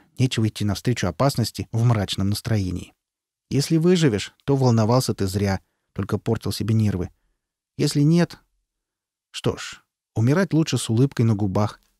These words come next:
достойно приняв у смерти дар забвения.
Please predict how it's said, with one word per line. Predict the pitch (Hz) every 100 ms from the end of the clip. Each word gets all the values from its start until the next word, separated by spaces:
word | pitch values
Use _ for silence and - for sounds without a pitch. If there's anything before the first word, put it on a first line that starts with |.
| -
достойно | 95 - 156 147 131
приняв | 113 117 -
у | 101
смерти | 101 139 - 120 -
дар | 107 110 95
забвения. | 101 107 95 82 80 -